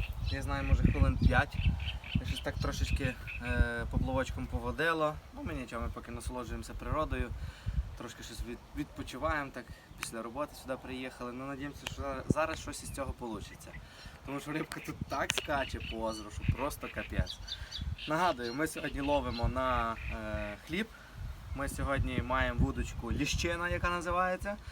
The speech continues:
Ми сьогодні маємо просто леску, повідочок там невеличкий, тоненький, і поплавочок, і крючочок. Все. І ми пробуємо на це ловити рибу, тому що каже власник цієї водойми, що тут риби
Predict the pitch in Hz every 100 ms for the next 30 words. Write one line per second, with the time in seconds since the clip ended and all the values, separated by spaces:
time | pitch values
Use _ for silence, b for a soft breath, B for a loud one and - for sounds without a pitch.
0 | B B - 143 143 131 127 131 127 123
1 | 120 135 127 - 117 110 104 - 120 135
2 | 180 214 220 220 - B B B - -
3 | 285 190 214 226 - 196 190 - 185 185
4 | 190 185 - 165 170 180 170 156 151 -
5 | 190 202 196 190 147 147 156 165 - -
6 | - 120 95 - - - - - - -
7 | - - - - - - - - 143 151
8 | 151 156 156 185 180 170 147 - 160 143
9 | 139 - 110 95 - 113 127 127 - 131
10 | 113 113 120 139 - 185 208 - 180 180
11 | 185 185 190 170 135 - 139 - 127 156
12 | 156